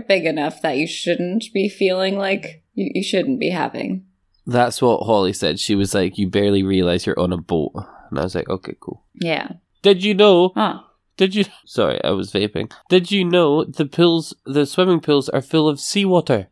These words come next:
Speaker 2: so they can drain them if they're in a storm?
Speaker 1: Oh, that's cool. It makes sense, yeah.
Speaker 2: Goggles only. Goggles only.
Speaker 1: Yeah.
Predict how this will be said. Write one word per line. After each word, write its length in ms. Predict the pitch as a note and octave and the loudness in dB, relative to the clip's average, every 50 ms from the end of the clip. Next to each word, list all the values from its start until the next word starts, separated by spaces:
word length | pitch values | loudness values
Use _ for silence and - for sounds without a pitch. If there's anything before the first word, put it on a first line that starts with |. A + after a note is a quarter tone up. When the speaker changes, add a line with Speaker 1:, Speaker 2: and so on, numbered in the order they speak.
| _ _ _ | _ _ _
Speaker 2:
so 220 | _ - - E3 D#3 | _ -4 0 0 2
they 160 | D3 D#3+ D3 | 2 2 0
can 260 | - E3 D3+ D3+ C#3+ | 0 0 0 0 0
drain 280 | C3 C#3+ E3 F3 F3 D#3+ | 0 2 2 2 2 2
them 200 | B2+ G#2 G2 - _ | 0 0 -2 -6 _
if 160 | - C3+ B2+ - | -8 -10 -6 -2
they're 140 | D3+ D3 | 0 2
in 60 | C#3+ D3 | 2 2
a 40 | C#3+ | 0
storm? 360 | - - - F3 E3 - A3 | -2 -2 0 2 2 2 2
Speaker 1:
Oh, 120 | C4+ E4 E4+ | 2 0 2
that's 260 | F4+ G4 A#4 - - | 0 -2 -2 -4 -4
cool. 440 | - - G3 E3+ D#3+ F#3+ B3 - _ _ _ _ | -2 0 2 2 2 0 -2 -6 _ _ _ _
It 120 | - G#3 | -2 0
makes 280 | A3 A3 G3+ E3 - - | 2 2 2 0 -2 -4
sense, 300 | - F#3 D#3 - - - | -4 -4 -4 -6 -6 -6
yeah. 220 | F3+ F3 - F3 F3+ _ _ _ | -4 -4 -4 -6 -8 _ _ _
Speaker 2:
Goggles 460 | - F3 E3+ E3 D3 D3+ D#3+ C#3 B2 C#3+ | 2 4 4 4 4 2 0 0 2 4
only. 420 | E3+ F#3 F3 C#3+ C3 D#3+ E3+ - _ _ - | 4 4 4 4 2 2 0 -2 _ _ 2
Goggles 480 | D#3 E3+ E3 C#3+ C3+ C3+ C3 A#2+ A2+ | 2 2 2 2 0 -2 -2 0 2
only. 300 | D3+ E3+ E3+ C#3 B2 F#3 | 2 2 2 2 2 2
Speaker 1:
Yeah. 220 | F#3+ F3 D#3+ D3+ | 2 0 -2 -4